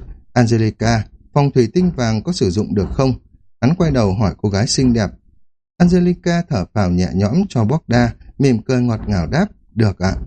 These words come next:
Vào phòng xem bói, Glenn làm cho Bogda khóa trái cửa phòng lại, còn hắn thì ngồi ra sau bàn, lấy tay xoa trán. "Chúng ta xem bói bằng bài tarot nhỉ, được không?" Hắn mỉm cười hỏi một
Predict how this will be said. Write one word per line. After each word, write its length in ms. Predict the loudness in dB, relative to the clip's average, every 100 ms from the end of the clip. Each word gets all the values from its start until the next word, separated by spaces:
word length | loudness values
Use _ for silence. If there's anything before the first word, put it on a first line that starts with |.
| -14 -20 -20 -20 _ _ _
Vào 120 | 0 0
phòng 200 | 0 0
xem 260 | 0 0
bói, 320 | 0 0 0 -2 -4
Glenn 180 | 0 0
làm 280 | 2 -2 -2
cho 120 | -2
Bogda 400 | -2 -2 0 0
khóa 240 | 0 -2 0
trái 200 | 0 0
cửa 160 | 0 -2 -2
phòng 180 | 0
lại, 220 | 2 0 -2 _ _
còn 200 | 0 2
hắn 200 | 2 2 2
thì 80 | 0
ngồi 240 | 2 0
ra 140 | 0
sau 220 | -2 -2 -2
bàn, 300 | 0 0 -2 -8 -2
lấy 200 | 0 0
tay 240 | 0 -2
xoa 240 | 0 -2
trán. 380 | 0 0 2 0 -2 _ _ -20 _ _ _
"Chúng 140 | -2 0
ta 180 | 0
xem 260 | 0 0 0
bói 200 | 0 0
bằng 200 | 0 0
bài 220 | 0 -4 0
tarot 400 | 0 2 0 0
nhỉ, 120 | -4 -4 -6
được 220 | -2 -2 0
không?" 200 | 0 0 -6 _ _ 0
Hắn 140 | 2
mỉm 160 | 2 0 -2
cười 200 | -2 0
hỏi 200 | -2 -2
một 160 | -4